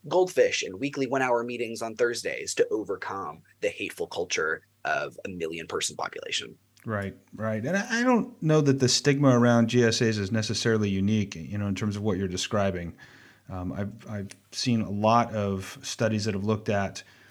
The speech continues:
Speaker 2: you know, will gay people, openly gay students, go to an openly gay G S A kind of a, an environment? And, and a lot don't.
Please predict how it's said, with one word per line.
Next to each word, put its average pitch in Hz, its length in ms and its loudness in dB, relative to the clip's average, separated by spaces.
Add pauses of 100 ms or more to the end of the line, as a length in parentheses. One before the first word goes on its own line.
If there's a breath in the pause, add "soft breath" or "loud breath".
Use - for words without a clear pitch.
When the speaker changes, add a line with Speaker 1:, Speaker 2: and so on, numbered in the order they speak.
(200 soft breath)
Speaker 2:
you 95 100 -8
know, 87 480 -10
will 113 500 2
gay 120 240 2
people, 107 540 0
openly 113 280 0
gay 107 220 0
students, 107 420 -2
go 110 220 2
to 107 140 0
an 98 340 -2
openly 104 540 -2
gay 98 280 0
G 98 200 -2
S 95 180 0
A 90 180 -6
kind 90 220 -6
of 76 100 -12
a, 82 220 -14
an 98 100 -6
environment? 101 640 2
And, 107 260 2
and 110 160 -4
a 101 40 0
lot 113 320 2
don't. 113 440 0